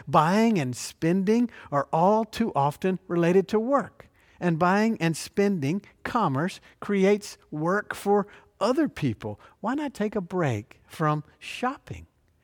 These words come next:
Wouldn't it be refreshing? Wouldn't it be life-giving? Give it a try. You know what? Some discipline from us could be super helpful and important at Sabbath keeping.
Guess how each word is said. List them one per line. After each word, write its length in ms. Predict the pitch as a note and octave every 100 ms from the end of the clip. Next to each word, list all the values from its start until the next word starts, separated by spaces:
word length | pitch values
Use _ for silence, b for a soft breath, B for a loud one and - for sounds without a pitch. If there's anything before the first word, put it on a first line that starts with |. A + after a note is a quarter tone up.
| _ -
Wouldn't 260 | G3 D#4 D#4
it 160 | F#3
be 260 | E3+ D#3 C3 b b
refreshing? 720 | C3+ - - A#2+ D#3+ - D#4 - b b b
Wouldn't 220 | F#3+ A3+
it 100 | A#3
be 220 | F3 E3 B B
life-giving? 1000 | C3 D3+ F#3 G#3 - C3+ E3+ F#3 C4 C4+ B _
Give 180 | - E3+
it 80 | A3
a 60 | A#3+
try. 600 | - - A#3+ F#3+ - E2 _ _ _ _ -
You 100 | F3
know 160 | G3+
what? 260 | G#3+ A#3 G#3+ b b _
Some 480 | - F3 D#3+ D3 C3+
discipline 720 | G3+ G3+ C3 - - G#2 - _ _
from 460 | - - E3+ E3
us 460 | F#2+ F2+ - - - _ _ _ _
could 240 | - F#3+
be 160 | D#3+ D#3+
super 420 | - - G#3 A3
helpful 600 | E3+ E3 A#2 - G#2+ A2+ b b _ D3
and 140 | E3
important 600 | G3 - C3+ A2+ C3 E3 b b D#3+
at 120 | D#3+
Sabbath 520 | - E3+ E3 F3 -
keeping. 480 | - B3+ - A#2+